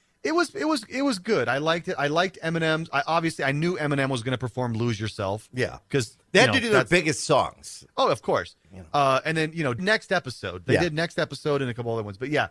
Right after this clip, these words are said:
Speaker 1: But then, um, I kinda felt bad for Mary J. Blige and Kendrick Lamar. Like,
Speaker 2: Yeah.
Speaker 1: they were just kinda filler.
Speaker 2: They were
Speaker 1: Like, they
Speaker 2: there.
Speaker 1: were
Speaker 2: But there's a lot of fans of Mary J. Blige.
Speaker 1: I know,
Speaker 2: So,
Speaker 1: and, and
Speaker 2: yeah.
Speaker 1: Kendrick Lamar, too. And he's an amazing lyricist, and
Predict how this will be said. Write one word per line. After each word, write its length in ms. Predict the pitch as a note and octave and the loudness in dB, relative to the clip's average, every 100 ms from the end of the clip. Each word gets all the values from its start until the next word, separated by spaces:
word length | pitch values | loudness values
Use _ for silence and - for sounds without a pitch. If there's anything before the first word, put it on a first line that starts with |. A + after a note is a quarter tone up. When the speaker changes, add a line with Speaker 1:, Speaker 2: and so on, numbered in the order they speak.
| _ _ _ - | _ _ _ -2
Speaker 1:
But 160 | G3+ | 0
then, 200 | A3 A3 | 2 0
um, 340 | G#3+ E3+ B2+ G2+ | 2 0 0 -4
I 60 | C#3 | -6
kinda 240 | - D#4 | -2 -4
felt 240 | - G3 A2 | 0 -2 -2
bad 280 | G#2+ B2 B2 | 2 2 0
for 100 | A2+ | -4
Mary 240 | A2+ B2+ | 0 0
J. 160 | A#2 A2+ | 0 -2
Blige 360 | G2 G#2 A#2 | -2 -2 -2
and 160 | G#2 F#2+ | -4 -6
Kendrick 320 | A#2 A2 G#2 | -6 -6 -6
Lamar. 360 | F#2+ G2+ G#2+ F#2+ | -6 -4 -4 -4
Like, 280 | G2 G2 - - | -6 -6 -14 -6
Speaker 2:
Yeah. 440 | C3 B2+ A#2 A2+ - _ | -2 2 2 0 -4 _
Speaker 1:
they 180 | C#3+ C4+ | -4 0
were 140 | A#4+ | 0
just 200 | A4 G4 | 0 -4
kinda 200 | - B3+ | -2 -4
filler. 580 | C#3 - B2+ B2+ F#2+ E2+ - | -4 -6 -4 -2 -4 -6 2
Speaker 2:
They 80 | A3+ | 4
were 60 | |
Speaker 1:
Like, 60 | A#3 | 6
they 80 | F3 | 6
Speaker 2:
there. 120 | D#3 | 6
Speaker 1:
were 140 | E3 - _ _ _ _ - | 4 -2 _ _ _ _ 2
Speaker 2:
But 80 | A#3+ | 4
there's 120 | G3+ | 6
a 40 | |
lot 200 | G#3+ G#3+ | 6 6
of 80 | F#3+ | 4
fans 320 | - E3+ C3+ G2+ | 2 2 2 -2
of 80 | |
Mary 180 | F#2+ C#2+ | -4 -6
J. 140 | C#2+ - | -8 -14
Blige. 340 | - - - | -14 -16 -4
Speaker 1:
I 120 | C#4 D4 | -2 2
know, 220 | C3+ C#3+ | 2 2
Speaker 2:
So, 240 | A3 G3+ | 2 2
Speaker 1:
and, 80 | E3+ | 2
and 120 | A#3 | -2
Speaker 2:
yeah. 60 | - | 0
Speaker 1:
Kendrick 260 | F#3+ F#3+ | -2 -2
Lamar, 220 | G3 F3+ F3 | -2 0 0
too. 240 | D3+ C#3 | 0 0
And 100 | D3+ | 0
he's 260 | F#3+ G#3+ A#3 | 0 0 0
an 80 | |
amazing 460 | A3+ F3+ F#3+ F#3+ D#3+ | 0 0 0 -2 0
lyricist, 540 | D3+ B2 A2+ D3 F#3 | 0 0 -2 -4 -4
and 160 | A3 G#3 | -4 -6